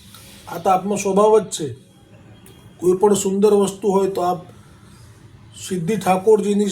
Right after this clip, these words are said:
સુધી કરે અને એમને માટે જ સિદ્ધ કરાવે. એટલે આ એક ભાવ એવો પણ છે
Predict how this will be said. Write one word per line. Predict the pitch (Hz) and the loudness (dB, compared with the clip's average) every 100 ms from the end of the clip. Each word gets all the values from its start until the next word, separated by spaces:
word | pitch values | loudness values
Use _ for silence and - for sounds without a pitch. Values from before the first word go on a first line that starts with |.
| - - - _ - - - - | -6 -16 -20 _ -20 -20 -16 -8
સુધી | - 190 180 | -4 -2 -2
કરે | 190 180 131 110 - - - - - | 0 0 0 -4 -14 -20 -20 -20 -8
અને | 170 | -6
એમને | 180 180 170 | -4 -2 0
માટે | 196 190 185 202 | 0 0 0 0
જ | 202 | -2
સિદ્ધ | 190 185 | -4 -4
કરાવે. | 185 175 147 123 107 - - - - - - | -2 -2 -2 -4 -10 -16 -20 -20 -20 -20 -18
એટલે | 170 180 | -10 -2
આ | 165 190 | 0 2
એક | 196 170 | 2 0
ભાવ | 185 185 196 | 0 2 2
એવો | 180 208 | 4 2
પણ | 214 208 | 2 -6
છે | 170 139 | -6 -10